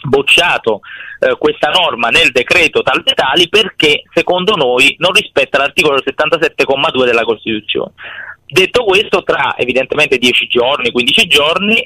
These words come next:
sarà emessa la sentenza, che sarà dieci pagine probabilmente,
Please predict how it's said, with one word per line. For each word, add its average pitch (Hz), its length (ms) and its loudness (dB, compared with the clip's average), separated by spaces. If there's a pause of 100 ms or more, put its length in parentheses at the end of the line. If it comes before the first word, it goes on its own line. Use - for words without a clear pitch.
sarà 156 300 0
emessa 151 480 0
la 120 160 0
sentenza, 127 480 -2
che 110 160 -2
sarà 120 360 -2
dieci 117 420 -4
pagine 107 440 -4
probabilmente, 127 1000 0